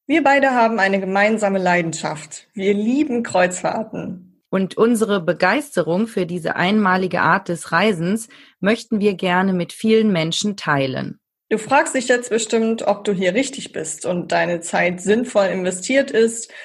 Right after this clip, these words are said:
Speaker 1: wenn du uns zuhörst.
Speaker 2: Bei der Antwort darauf möchten wir dir helfen. Du bist hier grundsätzlich und prinzipiell richtig, wenn du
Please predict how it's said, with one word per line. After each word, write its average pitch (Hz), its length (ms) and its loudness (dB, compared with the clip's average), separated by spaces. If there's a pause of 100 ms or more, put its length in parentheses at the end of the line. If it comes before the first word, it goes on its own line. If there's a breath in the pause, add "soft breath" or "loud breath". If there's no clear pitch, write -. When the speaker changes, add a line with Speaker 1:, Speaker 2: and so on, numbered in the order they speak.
(100)
Speaker 1:
wenn 190 280 0
du 180 120 0
uns 175 300 -4
zuhörst. 165 840 -2 (140)
Speaker 2:
Bei 180 140 2
der 175 160 2
Antwort 214 560 2
darauf 190 440 2
möchten 196 380 -4
wir 208 140 -2
dir 220 180 2
helfen. 147 480 -2 (220)
Du 269 180 2
bist 254 280 0
hier 185 180 0
grundsätzlich 262 920 0
und 190 220 -2
prinzipiell 190 720 -2
richtig, 156 600 -4
wenn 139 320 2
du 196 340 -2